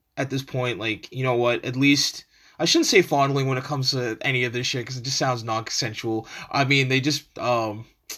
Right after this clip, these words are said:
damn. <laughs> Um, you have girls and dudes playing with your balls, pretty much what I'm saying, and a doctor is not even playing with your balls, they're just making sure everything's okay. Sure, it feels a little uncomfortable, um,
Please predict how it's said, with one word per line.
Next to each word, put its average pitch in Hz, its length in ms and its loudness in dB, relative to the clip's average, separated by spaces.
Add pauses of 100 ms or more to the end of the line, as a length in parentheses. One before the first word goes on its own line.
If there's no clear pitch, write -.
(380)
damn. 98 360 -4 (340)
<laughs> - 60 12 (1080)
Um, 156 440 2 (800)
you 196 100 -2
have 240 240 2
girls 196 300 6
and 165 120 0
dudes 156 240 6
playing 170 260 0
with 156 140 0
your 147 60 0
balls, 127 320 -2
pretty 139 240 -2
much 139 260 -4
what 147 100 0
I'm 120 100 -2
saying, 113 480 -2
and 120 380 0 (140)
a 143 60 -4
doctor 151 420 4
is 127 160 0
not 139 160 4
even 135 180 2
playing 160 260 2
with 139 120 0
your 127 100 -4
balls, 113 260 -4
they're 117 100 -8
just 131 180 -6
making 131 240 -2
sure 131 160 -2
everything's 123 360 -6
okay. 113 360 -8 (180)
Sure, 165 280 4
it 156 60 -4
feels 165 280 6
a 139 60 -4
little 143 260 0
uncomfortable, 160 840 -4 (300)
um, 120 500 -2